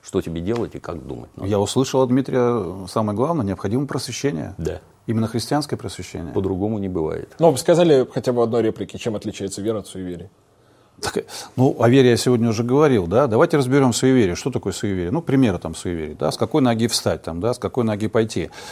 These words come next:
Speaker 2: Ну и как, э, вообще строится жизнь человека? Из чего, да, для верующего человека?
Speaker 1: Мгм.
Speaker 2: Есть ты из своей свободной воли, э, ты со своей свободной волей, своими решениями, и есть Бог с, с его волей. Научиться жить так, чтобы в твоей жизни,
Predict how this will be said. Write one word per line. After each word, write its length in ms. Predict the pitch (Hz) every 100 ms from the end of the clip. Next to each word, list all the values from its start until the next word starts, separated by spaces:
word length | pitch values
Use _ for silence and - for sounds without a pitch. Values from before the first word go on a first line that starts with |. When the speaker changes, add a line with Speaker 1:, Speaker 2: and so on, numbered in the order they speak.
| -
Speaker 2:
Ну 80 | 110
и 40 | 113
как, 200 | 190 -
э, 300 | 101 110 98
вообще 320 | 107 101 151
строится 420 | - 147 127 -
жизнь 240 | 120 120 92
человека? 580 | - 95 85 76 - - _ _ _ _ _ -
Из 100 | -
чего, 380 | - - 120 76
да, 120 | 85
для 140 | 143
верующего 400 | 110 101 82 -
человека? 420 | 87 - 90 85 82
Speaker 1:
Мгм. 140 | 98 - - - -
Speaker 2:
Есть 280 | 190 -
ты 80 | - 110
из 120 | 98
своей 240 | - 101
свободной 440 | 98 110 104 95 104
воли, 360 | 90 87 80 -
э, 200 | - 76 - -
ты 80 | 120
со 140 | 101
своей 180 | - 95
свободной 400 | - 95 135 160
волей, 240 | 147 170
своими 300 | 156 139 131
решениями, 500 | 127 123 135 123 113
и 60 | 117 117 147
есть 140 | 151
Бог 320 | 143 185 147 -
с, 160 | -
с 180 | 117 -
его 300 | 123 151 190
волей. 360 | 110 123 90 71 - _ - - - -
Научиться 720 | 120 131 - 156 - 107 -
жить 340 | 98 127 95
так, 240 | - 202 -
чтобы 400 | - 120 104 92
в 100 | -
твоей 300 | 123 143 160
жизни, 540 | 147 233 190 104 82